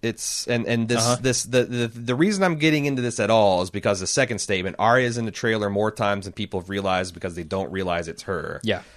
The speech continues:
Speaker 1: Has birthed a shit ton of, you know, "Arya is wearing this mask, Arya's wearing that mask, Jaqen's wearing this mask," which, you know, those things are just essentially blatant statements. I'll,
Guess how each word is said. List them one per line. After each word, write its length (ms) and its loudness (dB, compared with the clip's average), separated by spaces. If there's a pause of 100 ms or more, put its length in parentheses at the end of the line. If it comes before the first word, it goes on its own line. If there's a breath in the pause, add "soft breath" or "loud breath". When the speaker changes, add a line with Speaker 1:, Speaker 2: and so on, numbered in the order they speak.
(300 soft breath)
Speaker 1:
Has 600 4
birthed 440 2
a 200 2
shit 420 -2
ton 380 0
of, 560 0
you 140 0
know, 220 0
"Arya 520 6
is 120 -2
wearing 280 2
this 260 0
mask, 360 0
Arya's 240 2
wearing 240 -2
that 220 4
mask, 360 0
Jaqen's 360 0
wearing 240 0
this 240 -2
mask," 440 0
which, 340 -8
you 140 -6
know, 200 0
those 340 -2
things 300 -2
are 60 -4
just 300 -6
essentially 640 -4 (160)
blatant 320 -2
statements. 500 -6
I'll, 240 -2